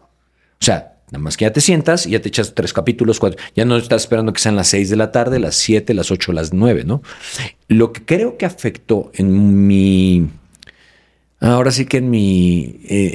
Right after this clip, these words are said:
en, en, en mi forma de analizar, para mí fue la televisión de paga. ¿Qué pasa con la televisión de paga?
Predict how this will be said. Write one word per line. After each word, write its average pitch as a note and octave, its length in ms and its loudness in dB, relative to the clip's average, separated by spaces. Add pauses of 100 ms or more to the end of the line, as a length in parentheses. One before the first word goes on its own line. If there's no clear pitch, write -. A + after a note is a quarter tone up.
en, G2+ 260 2
en, F#2+ 300 2
en G#2 160 2
mi G#2+ 80 0
forma C#3 340 2
de B2 140 4
analizar, G2 800 -2 (580)
para A#2 160 0
mí C3+ 80 -2
fue C3+ 160 -2
la B2 120 -2
televisión G2 460 0
de F#2 100 2
paga. G2 440 -4 (1000)
¿Qué D#3+ 120 0
pasa F3 280 -2
con C#3 100 -4
la B2 100 -4
televisión A2 360 0
de G#2+ 60 0
paga? E2 320 -2